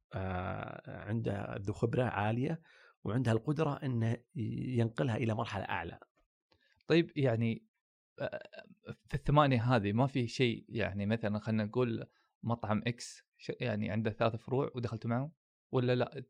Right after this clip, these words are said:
Speaker 2: ت-، تدخلون مع ال-، الفريق اللي يشغل المطعم
Speaker 1: لا،
Speaker 2: إكس؟
Speaker 1: إحنا ندخل مع الشركة. إحنا أول شيء إحنا ما، يعني أوكي، صحيح إن إحنا يعني يهمنا موضوع القائد. آه، يعني بالنسبة لنا مهم جدا، ولكن إحنا نتكلم مع شركة وكيان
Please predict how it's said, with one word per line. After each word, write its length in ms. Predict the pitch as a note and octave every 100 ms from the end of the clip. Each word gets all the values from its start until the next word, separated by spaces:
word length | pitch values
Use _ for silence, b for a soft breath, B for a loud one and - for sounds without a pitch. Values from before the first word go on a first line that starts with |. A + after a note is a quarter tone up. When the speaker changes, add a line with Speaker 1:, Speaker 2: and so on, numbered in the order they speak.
| -
Speaker 2:
ت-، 60 | C#3
تدخلون 600 | D3 C#3 C#3 - D3 D3
مع 220 | B2 A#2+
ال-، 200 | A#2+ B2
الفريق 480 | A#2 C3 C#3 B2 A2+
اللي 260 | G2+ F#2
يشغل 440 | - A#2 G#2+ A2+ G#2+
المطعم 720 | G2+ - - - A2 G2 G2+
Speaker 1:
لا، 60 | -
Speaker 2:
إكس؟ 60 |
Speaker 1:
إحنا 220 | - C#3+
ندخل 260 | D3+ D3+ B2
مع 100 | G#2
الشركة. 380 | F#2+ G#2 F#2+ F2
إحنا 460 | F2 G#2+ A2 A2+
أول 260 | A#2 C3 C3
شيء 140 | C#3
إحنا 200 | A#2 A#2+
ما، 200 | A#2 C3+
يعني 220 | A2 F#2+ G#2+
أوكي، 240 | - G#2+
صحيح 300 | - G#2+ A#2
إن 60 | G2+
إحنا 440 | G#2+ G2 F#2+ G2
يعني 640 | G2+ F2+ F#2+ F#2 F#2+ G2+
يهمنا 280 | G2 A2 G2
موضوع 300 | F#2 F#2+ F2+
القائد. 460 | F2 - F#2+ C3 - _ b b b b b -
آه، 920 | - G2+ F#2 - - - - - - - -
يعني 260 | G2+ G2+
بالنسبة 360 | G2+ G#2+ G#2+ G2+
لنا 140 | F#2+
مهم 180 | F#2+ F#2+
جدا، 360 | F#2+ G2 - A#2+
ولكن 340 | G#2+ B2+ B2
إحنا 260 | - B2 A#2+
نتكلم 500 | - G#2+ - A2+ G2+
مع 420 | E2+ F2+ F#2 A#2 -
شركة 380 | - G#2 -
وكيان 340 | G2+ - E2